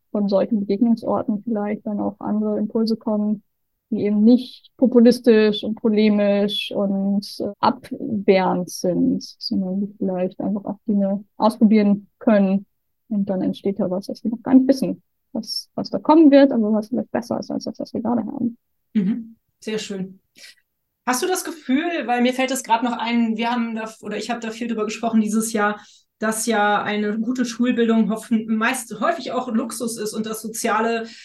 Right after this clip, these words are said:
Speaker 2: Ungerechtigkeit immer noch besteht in, im Bildungsalltag in Deutschland. Ist denn auch die Beschäftigung mit diesem Thema nachhaltige, nachhaltige Entwicklung,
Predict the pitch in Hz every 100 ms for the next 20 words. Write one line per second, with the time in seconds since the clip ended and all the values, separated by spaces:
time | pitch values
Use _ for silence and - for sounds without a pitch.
0 | - 262 277 233 226 220 185 220 196 185
1 | - 214 196 196 208 - 202 196 202 196
2 | 202 202 202 196 190 - - 196 196 202
3 | 196 202 190 190 - 185 185 - - -
4 | _ - 233 - 247 233 233 247 233 -
5 | 226 226 254 247 233 226 - 220 214 202
6 | - 214 240 247 247 214 208 226 220 208
7 | 208 208 - _ 214 233 233 226 196 214
8 | 240 233 262 247 254